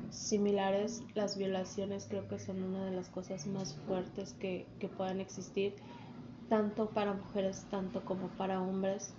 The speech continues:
Yo también he conocido hombres que también han sido violados y no ha sido nada sencillo para estas personas. Este, es igual de traumático y, y de verdad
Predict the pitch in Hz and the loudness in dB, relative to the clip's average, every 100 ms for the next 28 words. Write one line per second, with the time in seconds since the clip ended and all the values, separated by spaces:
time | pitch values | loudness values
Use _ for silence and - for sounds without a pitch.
0 | - 185 185 196 190 180 180 208 202 196 | -2 -2 0 -2 0 0 -2 -2 -2 -2
1 | 202 185 180 - 196 185 180 180 - - | -2 0 0 -2 0 2 0 -4 -8 -6
2 | 180 - 180 170 170 185 214 226 - 202 | -6 -2 -2 0 0 2 2 0 0 0
3 | 185 185 180 180 185 190 240 - - - | 2 2 2 2 4 2 0 -4 -10 -10
4 | - - - 208 196 202 214 214 208 202 | -10 -6 -2 2 4 6 6 4 2 -2
5 | 180 180 180 180 175 170 180 175 175 - | 0 0 0 2 0 -2 -2 -2 -2 -2
6 | 175 175 175 190 180 175 - 190 - - | -2 -2 -4 -4 -4 -4 -6 -6 -6 -6
7 | 180 - 185 190 233 - - - - - | -6 -4 -2 0 -2 -4 -10 -12 -12 -12
8 | - - - 190 185 - - - 190 170 | -12 -8 -2 -2 -2 -8 -10 -2 0 0
9 | - 185 - 185 175 170 175 170 - 165 | 2 2 2 0 2 2 2 0 0 -4
10 | 165 - 180 190 - 196 - 220 233 - | -4 0 0 0 -2 -4 -2 -4 -4 -10
11 | - - - - 214 202 196 190 185 - | -12 -14 -14 -4 -2 0 -2 -4 -4 0
12 | 208 196 190 180 180 175 | 0 2 2 2 2 0